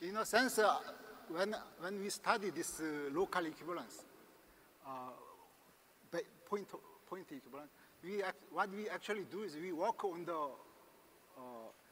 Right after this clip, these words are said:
variety of minimal rational tangents itself, so inside the tangent space. And we define the equivalence relation o-, inside the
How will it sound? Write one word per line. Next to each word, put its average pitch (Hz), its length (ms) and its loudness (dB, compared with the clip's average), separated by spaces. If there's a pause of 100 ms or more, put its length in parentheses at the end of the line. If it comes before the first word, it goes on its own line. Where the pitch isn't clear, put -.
(240)
variety 196 420 4
of 185 120 2
minimal 180 340 -4
rational 165 260 -4
tangents 160 360 -8
itself, 151 380 -4 (360)
so 156 80 -8
inside 190 420 2
the 160 80 -4
tangent 175 360 -6
space. - 320 -12 (680)
And 165 160 -8
we 202 320 0
define 220 380 8
the 165 140 4 (260)
equivalence 185 520 4
relation 165 420 4 (160)
o-, 180 80 -4 (200)
inside 180 340 2
the 143 100 -4